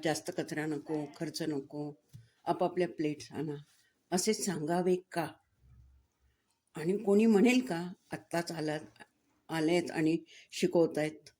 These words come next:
इत्यादी विचार मनात घालमेल घालत होते, पण मी मनात ठरवले की एक चांगल्या सवयीसाठी आपण पाठवूया.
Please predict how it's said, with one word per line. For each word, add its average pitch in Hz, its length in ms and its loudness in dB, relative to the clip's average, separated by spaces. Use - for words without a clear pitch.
इत्यादी 175 440 0
विचार 170 480 -4
मनात 156 300 -2
घालमेल 170 440 2
घालत 156 300 2
होते, 175 200 -6
पण 196 180 -4
मी 190 340 0
मनात 175 240 4
ठरवले 165 540 -2
की - 480 -10
एक - 200 -10
चांगल्या 185 320 6
सवयीसाठी 175 720 0
आपण 196 280 2
पाठवूया. 202 760 2